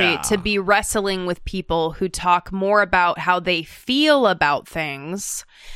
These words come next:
Speaker 2: when Doctor Fauci really values the evidence
Speaker 1: Yeah.
Speaker 2: about things, and he's trying to explain, "Okay, you can have feelings about things,
Speaker 1: <laughs>
Speaker 2: but that doesn't translate into evidence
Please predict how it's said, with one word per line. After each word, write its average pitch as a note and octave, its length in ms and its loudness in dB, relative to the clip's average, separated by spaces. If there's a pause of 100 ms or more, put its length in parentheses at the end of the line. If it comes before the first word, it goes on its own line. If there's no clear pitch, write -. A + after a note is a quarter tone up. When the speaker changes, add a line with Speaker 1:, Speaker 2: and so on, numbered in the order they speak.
(140)
Speaker 2:
when G#3 240 4
Doctor G#3 340 2
Fauci A3 440 2
really G3 260 2
values F3+ 640 2
the F#3+ 180 -6 (120)
evidence G3 720 2
Speaker 1:
Yeah. B2 180 4 (200)
Speaker 2:
about E3 400 2
things, E3 680 -4 (260)
and G#3 180 4
he's A3 200 0
trying G#3 300 4
to G3+ 80 4
explain, G3+ 520 2
"Okay, A#3 440 2 (120)
you A#3+ 200 -2
can D4+ 160 2
have A#3 260 2
feelings A#3+ 1200 2
about F#3+ 340 2
things, F#3 600 0 (160)
Speaker 1:
<laughs> - 180 -6
Speaker 2:
but A#3+ 140 4
that B3+ 180 4
doesn't C#4 300 -2
translate A#3 640 2
into A3 380 0 (120)
evidence A#3 640 4